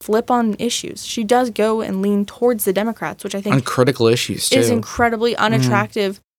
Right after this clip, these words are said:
Speaker 1: you know, as a, just as a leader and as a Republican. So I think that makes it a little bit easier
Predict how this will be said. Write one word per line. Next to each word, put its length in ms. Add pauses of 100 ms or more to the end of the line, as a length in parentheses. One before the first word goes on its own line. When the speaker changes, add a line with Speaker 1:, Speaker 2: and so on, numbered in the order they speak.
(140)
Speaker 1:
you 80
know, 120
as 180
a, 120
just 420
as 140
a 60
leader 440
and 240
as 120
a 40
Republican. 680 (320)
So 120
I 40
think 220 (320)
that 380
makes 220
it 80
a 40
little 200
bit 160
easier 480